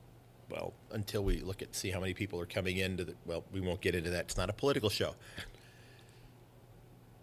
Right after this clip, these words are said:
And we have no way of convincing disgruntled baseball fans here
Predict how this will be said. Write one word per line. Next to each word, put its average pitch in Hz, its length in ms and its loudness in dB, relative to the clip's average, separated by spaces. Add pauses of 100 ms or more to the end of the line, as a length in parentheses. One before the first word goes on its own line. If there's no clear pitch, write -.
(680)
And 98 520 0 (1700)
we 104 200 2
have 98 180 4
no 104 160 6
way 95 480 4 (340)
of 101 160 0
convincing 98 680 0 (2750)
disgruntled 104 580 4
baseball 101 400 2
fans 85 360 -2
here 78 300 -4